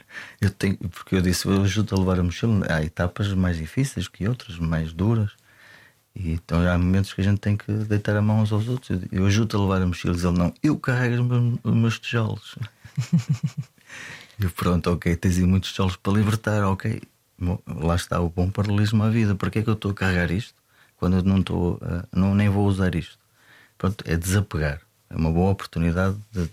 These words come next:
de, de desapegar e de focarmos só no essencial. Correto? Então, para isso, para mim, o caminho começa logo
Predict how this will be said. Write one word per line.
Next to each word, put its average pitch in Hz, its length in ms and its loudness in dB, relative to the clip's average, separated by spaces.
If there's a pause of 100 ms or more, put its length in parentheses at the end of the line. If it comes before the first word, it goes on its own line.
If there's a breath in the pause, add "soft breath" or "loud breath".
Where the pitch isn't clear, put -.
de, 80 480 -4
de 87 140 2
desapegar 92 600 0
e 123 80 0
de 123 380 -4
focarmos 120 580 -2
só 131 180 0
no 135 140 2
essencial. 131 560 -2 (1900 loud breath)
Correto? 95 420 -2
Então, 104 200 2
para 107 180 0
isso, 107 240 0 (160)
para 104 140 2
mim, 107 160 4
o 110 60 2
caminho 113 340 2
começa 113 480 0
logo 113 300 0